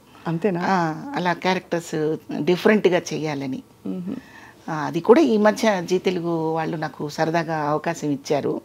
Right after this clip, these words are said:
Speaker 1: మ్మ్.
Speaker 2: చిత్రం పళ్ళారే విచిత్రం సాంగ్ చేశామన్నమాట.
Speaker 1: మ్మ్.
Speaker 2: ఆ, అందుకోసం ఆ దుర్యోధనుడి గెటప్ వేసుకున్నాను. అయితే దీనికి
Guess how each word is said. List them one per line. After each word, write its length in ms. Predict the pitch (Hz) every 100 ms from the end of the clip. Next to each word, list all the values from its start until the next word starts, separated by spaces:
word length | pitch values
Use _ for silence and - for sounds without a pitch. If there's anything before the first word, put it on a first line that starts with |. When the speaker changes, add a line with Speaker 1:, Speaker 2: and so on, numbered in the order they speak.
| -
Speaker 1:
మ్మ్. 180 | 175 208 - - -
Speaker 2:
చిత్రం 280 | 180 185 170
పళ్ళారే 380 | 170 160 156 151
విచిత్రం 420 | 147 151 151 151
సాంగ్ 520 | - 170 185 170 143
చేశామన్నమాట. 640 | 143 - 147 147 147 139
Speaker 1:
మ్మ్. 460 | - - 196 185 170 165 - - -
Speaker 2:
ఆ, 440 | 170 165 156 147 -
అందుకోసం 520 | 170 180 - 190 262
ఆ 120 | 277 208
దుర్యోధనుడి 580 | 170 175 180 160 151
గెటప్ 380 | 143 147 165 151
వేసుకున్నాను. 560 | 147 147 - 147 139 165
అయితే 680 | 392 - - - - - 202
దీనికి 500 | 185 220 247 233